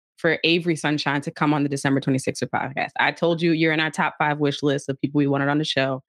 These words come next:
I was waiting. I was trying to wait till we were, like, on own before that happened. But,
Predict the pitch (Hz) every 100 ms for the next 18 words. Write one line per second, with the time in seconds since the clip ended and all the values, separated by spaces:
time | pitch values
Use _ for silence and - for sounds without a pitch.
0 | - 147 175 175 170 175 170 165 151 180
1 | - 185 185 185 175 - 180 175 175 185
2 | 185 185 185 - _ - 175 202 - 226
3 | 202 185 180 190 220 196 202 247 240 202
4 | 185 175 208 453 480